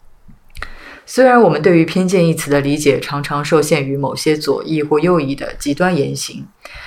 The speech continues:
但其实偏见就和人生观一样千姿百态，因而为我们提供了大量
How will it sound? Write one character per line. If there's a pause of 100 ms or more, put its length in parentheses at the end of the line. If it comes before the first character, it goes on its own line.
(220)
但
其
实
偏
见
就
和
人
生
观
一
样
千
姿
百
态， (400)
因
而
为
我
们
提
供
了
大
量